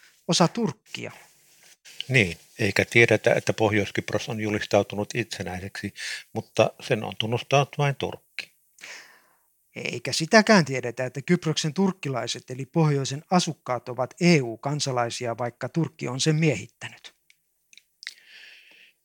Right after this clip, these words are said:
Speaker 2: Ja sekin on jäänyt pimentoon, että pohjoisessa on vaaleilla valittu presidentti, parlamentti, oma oikeuslaitos ja vapaa lehdistö.
Speaker 1: Ei tiedetä, että siellä asuvat Kyproksen turkkilaiset ovat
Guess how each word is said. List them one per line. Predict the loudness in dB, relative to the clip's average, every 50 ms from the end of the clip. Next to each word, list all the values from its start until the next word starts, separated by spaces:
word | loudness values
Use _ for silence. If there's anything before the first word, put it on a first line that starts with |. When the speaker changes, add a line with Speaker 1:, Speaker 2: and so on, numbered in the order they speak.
| 2 4
Speaker 2:
Ja | 6 6 6 4 2
sekin | 2 2 2 2 4 2 2 4
on | 4 2 4
jäänyt | 2 2 0 -2 -6 _
pimentoon, | -4 -4 -2 -2 -2 -2 -4 -4 -4 -2 -2 -2 -2 -4 -4
että | -4 -4 -4 -2 -4 -4
pohjoisessa | -2 -2 -2 0 0 -2 -2 -2 -4 -6 -6 -4 -4 -2
on | 0 2
vaaleilla | 2 4 4 4 2 0 0 0
valittu | -2 -4 -4 -6 -10 -14
presidentti, | -12 -10 -10 -8 -6 -6 -4 -4 -6 -8 -10 _ -14 -14 -14 -14 -16 -20 -20 _ _
parlamentti, | 0 2 2 4 4 2 2 0 -2 -6 -6 -6 -6 -6 -6 _ -10
oma | -8 -6 -6 -4
oikeuslaitos | -4 -4 -4 -4 -4 -4 -6 -6 -4 -2 0 0 0 0 -2 -6 -8 -8 -10 _ _ -20 -20 -20 -20 _ _ -4
ja | 2 4 4 4 4 2 0 -2
vapaa | -2 0 -2 -6 -4 0 0
lehdistö. | 2 0 0 -2 -8 -10 -10 -10 -12 -14 -20 -20 -18 -18 -18 -18 -18 -20 -20 -20 -10 -6
Speaker 1:
Ei | -4 -4 -2
tiedetä, | 2 4 6 8 8 6 6 6 4
että | 4 2 0 0
siellä | 4 6 6 6 6 4 2
asuvat | 0 -2 -4 -4 -2 -2 -4 -4 -8 _ 0
Kyproksen | 0 0 0 0 -4 -6 -4 -2 -2 -2 -2 -2
turkkilaiset | -2 0 0 0 0 -2 _ -6 -2 0 0 2 0 0 -2 -2 -4 -4 -6 -8 -10 -8
ovat | -6 -4 -2 -2 -2 -4 -6 -12